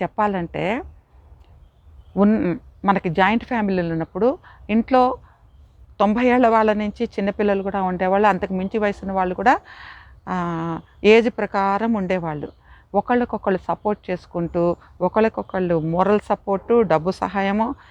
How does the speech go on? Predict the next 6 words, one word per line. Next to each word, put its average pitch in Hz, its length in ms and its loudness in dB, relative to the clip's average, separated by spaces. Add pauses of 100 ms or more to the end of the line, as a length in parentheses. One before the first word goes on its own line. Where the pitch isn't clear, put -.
(240)
కాదు, 190 320 4 (260)
పని 196 220 2
పాట 208 300 -2
పంచుకుంటూ, 190 880 -2 (300)
అందరూ 202 360 2
కలిసిమెలిసి 208 1040 -4